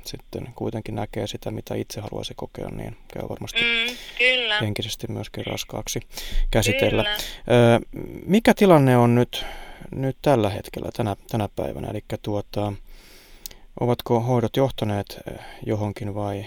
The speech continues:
Speaker 1: onko sitten pitänyt hyväksyä se ikään kuin sinun kannaltasi pahin?
Speaker 2: No, meillä loppu nyt syksyllä kaksi vuotta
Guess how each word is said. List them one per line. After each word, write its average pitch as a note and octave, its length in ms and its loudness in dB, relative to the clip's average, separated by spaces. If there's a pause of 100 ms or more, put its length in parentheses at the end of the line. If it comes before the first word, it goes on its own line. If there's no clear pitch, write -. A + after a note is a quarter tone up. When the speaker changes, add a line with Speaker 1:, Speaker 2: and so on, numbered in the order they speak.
(260)
Speaker 1:
onko A2 240 -8
sitten - 460 -10 (680)
pitänyt G#2 360 -8
hyväksyä G#2 400 -8
se - 280 -6 (1300)
ikään G#2 280 -4
kuin G#2 180 -6
sinun G#2+ 240 -6
kannaltasi G#2 540 -10 (220)
pahin? G#2 320 -8 (1600)
Speaker 2:
No, D4+ 300 2
meillä C4+ 760 6 (120)
loppu A#3+ 720 -6 (1600)
nyt G#3+ 200 -10 (160)
syksyllä G3 580 -4
kaksi F3+ 320 -4 (100)
vuotta F3+ 400 -12